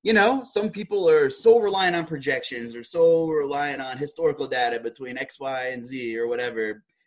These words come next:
that it was a very interesting change of pace. And like you said, a bunch of min price, cheaper guys became relevant. Some worked out, some didn't. But before we get there, you know, that Chiefs-Bucks game we can just touch on, because as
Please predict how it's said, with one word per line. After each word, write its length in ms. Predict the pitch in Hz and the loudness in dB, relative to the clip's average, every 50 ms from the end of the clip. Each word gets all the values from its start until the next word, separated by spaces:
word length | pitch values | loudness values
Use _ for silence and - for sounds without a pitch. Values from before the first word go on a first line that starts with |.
| _ - 127 | _ -6 -2
that 220 | 127 127 135 120 - - | -2 -2 -2 -4 -6 -8
it 80 | 127 | -8
was 200 | 147 170 160 143 | -6 -6 -4 -4
a 60 | 147 | -6
very 360 | 120 110 120 123 139 143 143 147 | -4 0 0 0 0 0 -4 -4
interesting 400 | 147 143 - 139 - 135 120 113 | -6 -8 -12 -18 -16 -16 -16 -16
change 280 | - - 131 139 135 | -12 -10 -8 -8 -8
of 100 | 135 - | -8 -10
pace. 340 | - 131 151 165 147 135 - | -8 -6 -4 -4 -6 -6 -6
And 120 | 113 110 - _ _ _ - - | -8 -10 -10 _ _ _ -4 -4
like 140 | 147 147 | -4 -2
you 80 | 160 151 | -4 -2
said, 160 | - 170 165 | 0 2 2
a 40 | - | 2
bunch 200 | - 151 156 156 | 2 0 0 0
of 100 | 147 123 | 0 -2
min 220 | 127 147 160 156 | 0 0 0 0
price, 340 | - - 160 156 151 151 147 | -2 0 0 0 0 0 -2
cheaper 300 | - - 170 165 - 151 | -8 -12 -10 -10 -8 -6
guys 260 | 139 147 143 147 139 | -4 -4 -2 -4 -4
became 340 | 131 131 131 - 151 143 127 | -8 -10 -8 -6 -6 -4 -4
relevant. 400 | 127 131 139 147 147 143 135 139 | -4 -4 -4 -4 -4 -6 -8 -10
Some 200 | - - 135 143 | -10 -10 -10 -8
worked 260 | 143 139 135 - - | -8 -8 -10 -8 -6
out, 220 | 139 143 135 - - | -6 -6 -6 -6 -10
some 340 | - - 139 143 143 131 113 | -10 -10 -8 -6 -6 -8 -6
didn't. 300 | 127 131 143 151 151 147 _ _ _ _ _ _ _ - | -4 0 0 0 0 -2 _ _ _ _ _ _ _ 2
But 120 | 160 156 | 2 2
before 240 | 165 156 - 226 262 | 0 -6 -4 0 2
we 120 | 240 175 | 2 2
get 260 | 151 143 165 165 165 - | 4 4 4 4 4 0
there, 300 | 123 107 101 98 98 101 - _ _ _ _ _ _ _ _ | -2 -2 -2 -2 -6 -8 -10 _ _ _ _ _ _ _ _
you 80 | - 143 | -4 -4
know, 80 | 131 120 120 | -4 -2 0
that 200 | 139 147 160 - | 0 0 0 0
Chiefs-Bucks 640 | - - - 190 170 - _ - 156 147 147 - - - | -6 -8 -6 -8 -8 -10 _ -4 -4 -4 -4 -6 -12 -8
game 220 | 131 117 117 113 | -6 -4 -4 -4
we 80 | 123 123 | -4 -6
can 120 | 139 123 | -6 -8
just 160 | 113 113 - | -8 -14 -14
touch 320 | _ - 139 143 143 - - | _ -4 -4 -4 -4 -4 -6
on, 200 | 107 107 107 107 | -4 -4 -4 -6
because 260 | 107 - 127 117 113 | -8 -6 -6 -6 -6
as 180 | 120 120 104 | -6 -10 -12